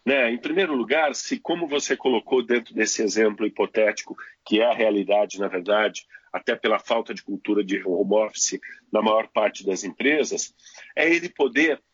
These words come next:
ah, começar do básico, revisar e dizer, "Olha, é, a expectativa que eu tenho é que você esteja disponível de tal hora a tal hora, por exemplo, das oito da manhã às seis horas da tarde.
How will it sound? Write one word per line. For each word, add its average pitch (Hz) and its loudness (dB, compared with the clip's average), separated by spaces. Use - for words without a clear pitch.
ah, 123 2
começar 175 0
do 160 -2
básico, 131 0
revisar 131 2
e 123 0
dizer, 113 -2
"Olha, 110 2
é, 107 2
a 117 2
expectativa 117 -2
que - -4
eu 82 0
tenho 98 0
é 104 0
que 113 0
você 117 0
esteja 117 0
disponível 117 0
de 107 -6
tal 151 0
hora 139 4
a 123 0
tal 123 0
hora, 80 -2
por 98 -2
exemplo, 90 -4
das - 0
oito 156 0
da 131 2
manhã 113 2
às 107 0
seis 139 2
horas 107 2
da 104 0
tarde. 87 -4